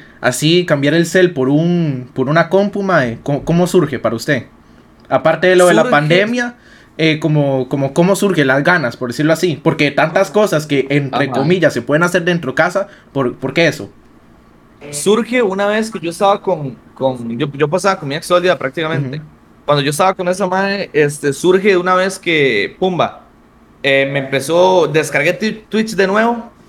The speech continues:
Speaker 2: primero que me sale,
Speaker 1: Ujú.
Speaker 2: descargo Twitch de nuevo, el primero que me sale, me recuerdo, eran como las seis de la tarde, Chihuahua. Chihuahua. Yo era muy fan de Chihuahua, Rosco. Yo veía a Chihuahua desde que hacía streams en, en Twitch y Chihuahua tenía diez mil suscriptores, literal,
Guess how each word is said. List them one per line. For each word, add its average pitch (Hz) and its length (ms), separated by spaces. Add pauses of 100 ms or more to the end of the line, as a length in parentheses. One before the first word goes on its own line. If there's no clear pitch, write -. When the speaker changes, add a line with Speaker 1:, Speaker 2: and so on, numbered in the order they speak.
(140)
Speaker 2:
primero 190 340
que 180 100
me 151 120
sale, 220 300 (520)
Speaker 1:
Ujú. 127 160
Speaker 2:
descargo 220 440
Twitch 240 320
de 185 100
nuevo, 240 400
el 185 140
primero 220 340
que - 60
me 160 100
sale, 202 220
me 208 80
recuerdo, 185 300
eran 190 120
como 202 140
las 185 100
seis 190 140
de 185 80
la 180 100
tarde, 196 300 (200)
Chihuahua. 143 420 (1200)
Chihuahua. 190 500 (360)
Yo 160 100
era 196 120
muy 190 240
fan 190 220
de 175 80
Chihuahua, 160 320
Rosco. 127 240
Yo 139 160
veía 185 160
a 180 40
Chihuahua 185 280
desde 143 160
que 127 80
hacía 135 160
streams 156 420 (420)
en, 139 440
en 131 200
Twitch 220 360
y 151 400
Chihuahua - 260
tenía 185 240
diez 165 160
mil 175 160
suscriptores, 151 640
literal, 147 540